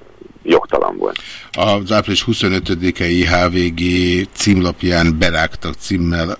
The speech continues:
Speaker 2: „H V G plakátok letiltása, velünk élő cenzúra, egy Maír City poszter hirdetőtáblát lehet látni, amiben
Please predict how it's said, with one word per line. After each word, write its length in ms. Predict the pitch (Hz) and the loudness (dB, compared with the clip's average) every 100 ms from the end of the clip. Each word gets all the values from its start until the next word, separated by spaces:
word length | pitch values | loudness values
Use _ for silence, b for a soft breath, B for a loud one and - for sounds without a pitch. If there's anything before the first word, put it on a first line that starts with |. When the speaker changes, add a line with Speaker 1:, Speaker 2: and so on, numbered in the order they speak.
| - | -6
Speaker 2:
„H 240 | 92 82 | 0 0
V 40 | 82 | 0
G 160 | 80 | -4
plakátok 480 | 80 85 80 - 80 | -4 -4 -4 -4 -2
letiltása, 720 | 92 95 92 85 - 76 - | 0 2 2 0 0 2 2
velünk 340 | 82 80 80 90 | 0 -2 -2 -2
élő 180 | 78 76 | -2 -2
cenzúra, 640 | - 87 82 87 82 80 | 0 0 0 0 0 0
egy 360 | 78 76 - - | 0 -2 -4 -2
Maír 260 | 90 87 80 | 2 2 2
City 260 | - - | 0 -2
poszter 520 | 87 85 76 - 82 80 - - | -2 -2 -2 0 0 0 -4 0
hirdetőtáblát 920 | 95 92 90 87 78 87 80 82 80 | 2 4 2 0 0 0 2 0 0
lehet 220 | 85 78 | 0 0
látni, 360 | - 87 87 90 | 2 0 0 0
amiben 360 | 80 76 78 | 0 0 0